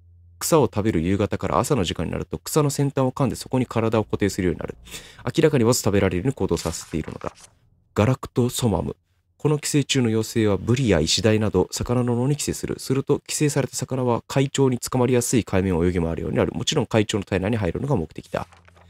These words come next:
レウコクロリディウム。この寄生虫の幼生はカタツムリの触覚内で増殖し、毛虫のように動く。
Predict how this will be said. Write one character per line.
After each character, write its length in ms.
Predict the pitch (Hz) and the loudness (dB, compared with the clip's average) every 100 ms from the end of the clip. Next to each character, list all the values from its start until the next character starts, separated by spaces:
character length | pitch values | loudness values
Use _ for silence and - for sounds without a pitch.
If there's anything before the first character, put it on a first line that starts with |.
| - _ _ _ _ - | -20 _ _ _ _ 0
レ 160 | 101 | 6
ウ 240 | 131 165 156 - _ _ | 8 8 4 -2 _ _
コ 340 | - 156 156 - - | 2 4 2 -2 -14
ク 200 | - 139 | -2 2
ロ 220 | 147 143 | 4 4
リ 180 | 131 127 | 4 4
デ 100 | 131 | 4
ィ 140 | 113 | 2
ウ 40 | |
ム。 160 | 80 67 - _ _ | 2 -4 -8 _ _
こ 100 | - | -2
の 80 | 143 | -2
寄 160 | - - | -2 -4
生 260 | 143 139 | 0 0
虫 220 | - - | 0 -2
の 180 | 135 123 | 0 0
幼 160 | 110 110 | 2 0
生 180 | - 107 | 0 -2
は 80 | |
カ 120 | 95 - | -2 -4
タ 100 | 143 | -2
ツ 100 | 160 | 0
ム 80 | |
リ 140 | 127 87 | 0 0
の 80 | 80 | -2
触 220 | - - | -6 -2
覚 220 | 127 - | -2 2
内 100 | 117 | 2
で 80 | 73 | 0
増 140 | 73 | -4
殖 200 | 85 - | -6 -4
し、 140 | - - | -6 -2
毛 100 | 113 | 0
虫 220 | 139 143 | 2 2
の 60 | 135 | 2
よ 140 | 135 | 2
う 20 | |
に 80 | 135 | 2
動 180 | 139 80 | 2 0
く。 160 | - | -4